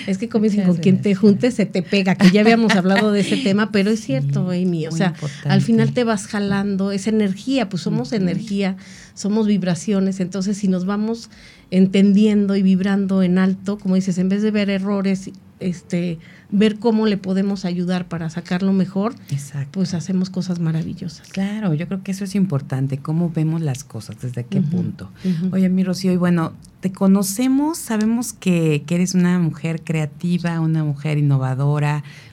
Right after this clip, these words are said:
Speaker 2: una mujer que ha logrado, eh, bueno, es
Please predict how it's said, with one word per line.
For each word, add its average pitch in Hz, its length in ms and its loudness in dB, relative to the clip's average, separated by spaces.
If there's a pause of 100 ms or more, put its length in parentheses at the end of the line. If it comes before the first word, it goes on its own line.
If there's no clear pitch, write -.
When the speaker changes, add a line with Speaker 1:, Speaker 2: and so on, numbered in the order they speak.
Speaker 2:
una 160 200 0
mujer 151 420 0
que 165 140 -6
ha 165 60 -2
logrado, 147 720 0 (300)
eh, 131 160 0
bueno, 143 220 0
es - 160 -8